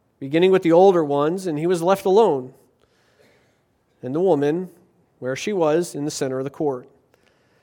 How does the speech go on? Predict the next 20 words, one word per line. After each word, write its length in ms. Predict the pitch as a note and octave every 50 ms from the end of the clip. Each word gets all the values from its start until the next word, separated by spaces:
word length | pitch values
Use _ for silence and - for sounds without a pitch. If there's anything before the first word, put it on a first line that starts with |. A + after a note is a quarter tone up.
| _ -
Straightening 480 | - - A#3+ C#4+ D4 C#4+ D4 C#4 A3
up, 180 | F3+ F3 F#3+ F#3
Jesus 380 | - - F#3 F#3 G3 G#3 F3+
said 220 | - - F3 D#3+ E3
to 80 | F3
her, 280 | D#3+ F3+ F#3 E3+ E3 - _ _ _ _ _ _ _ _ _ -
"Woman, 500 | G#3 C4 C4 F#3 D#3 D3+ F3 G3+ G3+ - - _ _ _
where 220 | - F3+ G3+ G#3+
are 180 | A3+ B3 B3 G#3+
they?" 360 | E3 C#3+ B2+ B2 B2+ C3+ _ _ _ _ _ _ _ _ _ _ _ _ _ _ _ _ _ _ _ _ _ _ _ _ _ _ _ _ _ _ _ _ _ _ _ _ _ _ _ _ _ _ _ _ _
"Did 140 | - E3+ F3+
no 140 | F3+ G3+ A3+
one 220 | C#4 E4 E4+ D4+
condemn 440 | A#3+ - G#3 F3 D#3 D#3 D#3+ D3+ D#3+
you?" 360 | F#3+ B3 D4 D#4 D4+ C4 F3 _ _ _ _ _ _ _ _ _ _ _ _ _ _ _ _ _ _ _ _ _ _ _ _ _ _ _
She 160 | _ - - D#3
said, 160 | - G3 F#3
"No 160 | F3+ F#3+ B3
one, 220 | D4+ D4 F#3+ C3
Lord." 380 | B2 A#2+ A#2+ B2 D3+ G#3+ G3